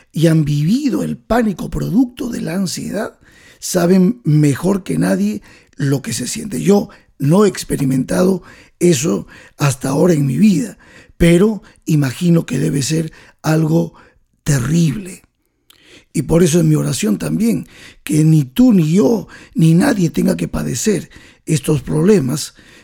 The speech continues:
pero normalmente es lo que sucede. Y como decía la estadística,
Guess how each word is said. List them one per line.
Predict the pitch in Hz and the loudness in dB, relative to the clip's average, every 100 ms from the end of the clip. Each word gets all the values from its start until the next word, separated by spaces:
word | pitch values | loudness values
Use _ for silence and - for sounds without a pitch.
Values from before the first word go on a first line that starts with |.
| _ - | _ 0
pero | 165 175 214 220 - _ _ | 4 4 2 -2 -12 _ _
normalmente | - 151 147 156 165 190 175 190 190 - | -2 0 0 0 4 2 2 -2 -4 -2
es | 156 151 | -2 -2
lo | 156 | -4
que | 160 | -4
sucede. | 131 170 - 240 123 - - - - _ | -4 -4 -2 -2 -2 -10 -14 -20 -20 _
Y | 160 | -8
como | 139 147 139 | -4 -4 -2
decía | 135 123 180 | -2 0 0
la | 160 | 0
estadística, | - 170 175 170 - 180 | -2 -2 -2 -4 -6 -8